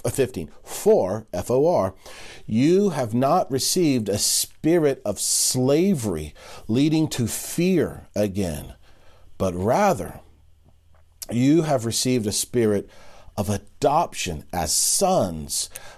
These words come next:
by which we cry out, 'Abba, Father.'" Now let's break this down real quickly. You've not received a spirit of slavery leading to fear again.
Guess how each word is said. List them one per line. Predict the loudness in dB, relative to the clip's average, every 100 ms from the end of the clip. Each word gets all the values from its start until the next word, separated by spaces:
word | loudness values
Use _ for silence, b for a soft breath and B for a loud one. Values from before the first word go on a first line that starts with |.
| 0
by | 2
which | 4 2 0
we | -4
cry | -4 -2 0
out, | 2 0 -4 -6
'Abba, | 0 2 2 0 -4 -10 -18 _ -20
Father.'" | -8 0 2 2 0 -4
Now | -4 -4
let's | 0
break | 0 2
this | 0 0
down | 2 2 2
real | -2
quickly. | -2 -4 -4 -12 B B B B B
You've | 2 4 4
not | 4 4
received | 2 2 2 2
a |
spirit | 0 0 0 0 0 -6 -16 -20 B -4
of | -2
slavery | 0 4 4 4 0 0 2
leading | 2 2 2 0 B B
to | -4
fear | -4 0 2 4 2 B B -4
again. | -2 2 0 0